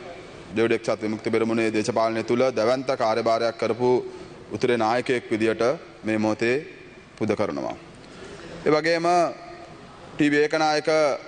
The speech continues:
මැතිතුමා අපි අපේ දේශපාලනය තුළ ඉතාමත් ළඟින් දැකපු කෙනෙක්.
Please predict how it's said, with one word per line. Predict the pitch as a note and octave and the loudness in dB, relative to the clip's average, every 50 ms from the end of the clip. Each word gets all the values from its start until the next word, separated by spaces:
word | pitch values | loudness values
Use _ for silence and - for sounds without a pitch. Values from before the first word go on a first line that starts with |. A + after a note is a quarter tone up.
| - - - - - - - | -14 -16 -16 -16 -18 -16 -6
මැතිතුමා | - A2+ A#2 A2+ - - C3+ C3 C3 C#3 D#3+ F3 - - - - - - - - - - - - - - - - - - - - - - - - - | -2 0 0 0 2 2 2 4 4 2 2 0 -4 -14 -20 -20 -20 -20 -20 -20 -20 -18 -18 -18 -18 -18 -18 -18 -18 -18 -18 -18 -18 -16 -14 -10 -4
අපි | - B2+ D3 | 0 2 2
අපේ | C3 A#2+ D3 C3+ | 4 4 4 4
දේශපාලනය | C3+ C3+ D3 C#3 C#3+ C#3+ C#3 C3+ C3+ | 4 4 4 4 2 2 2 2 2
තුළ | C3+ C#3 C#3 C#3 | 2 4 4 4
ඉතාමත් | C3 A#2+ - B2+ B2+ C3 C3+ B2+ A#2+ | 4 2 2 2 2 2 2 2 2
ළඟින් | A#2+ A#2 A#2+ C3 C#3 D3 D3 C#3 | 2 2 2 2 2 2 2 2
දැකපු | B2 A#2+ A2+ - A#2+ A#2+ A2+ | 2 0 0 0 -2 0 0
කෙනෙක්. | A#2 A#2 B2+ C#3+ D#3 | 0 2 2 0 -2